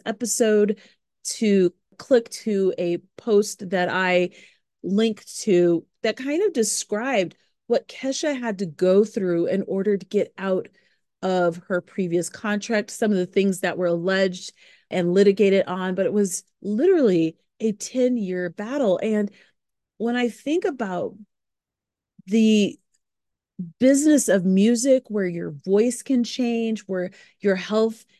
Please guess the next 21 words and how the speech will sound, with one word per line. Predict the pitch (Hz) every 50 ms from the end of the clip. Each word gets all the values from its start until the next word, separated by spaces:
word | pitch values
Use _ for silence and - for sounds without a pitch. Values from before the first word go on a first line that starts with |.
| _ _
can | - 254 262
impact | - - 214 220 208 - 220 226 208 202 - -
your | 214 190
ability | 180 156 180 190 190 196 202 214 214 208 202
to | 196 - - 214 190
do | 156 147 143 143 - - 180 190 196 202 208 208 208 208
what | 214 185 202 190 -
you're | - 196 180
doing, | 165 165 185 185 196 202 202
where | 190 185 170
music, | 180 196 202 214 233 226 220 247 254 247 247 - _ _ _ _ _ _ _
where | - 214
your | 196 185 180
throat | - _ _ - 254 285 269 226 185 185 - - - _ _ _ _ _ _ _ _
is | - 220 220 220 214 202 185 202 - _
the | 175 180 196 196
thing | 196 - - _ - 262 254 247 233
that | 220 196 - -
is | 185 180 180 165 - -
your | 185 185 185 - -
instrument, | 208 220 220 202 - - - 196 190 175 156 - _ - -